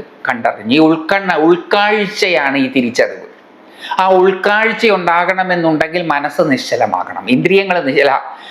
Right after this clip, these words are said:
അന്ധകരണം നിശ്-, നിശ്ചലമാകണം. ഇന്ദ്രിയങ്ങൾ നിശ്ചലമായാൽ മാത്രമേ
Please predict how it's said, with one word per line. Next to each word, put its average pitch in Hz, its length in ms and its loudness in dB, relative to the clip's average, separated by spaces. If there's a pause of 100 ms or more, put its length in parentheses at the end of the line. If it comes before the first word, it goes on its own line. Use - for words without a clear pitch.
(180)
അന്ധകരണം 185 680 0
നിശ്-, - 360 -4
നിശ്ചലമാകണം. 123 680 2
ഇന്ദ്രിയങ്ങൾ 208 540 4
നിശ്ചലമായാൽ 180 760 2
മാത്രമേ 156 640 0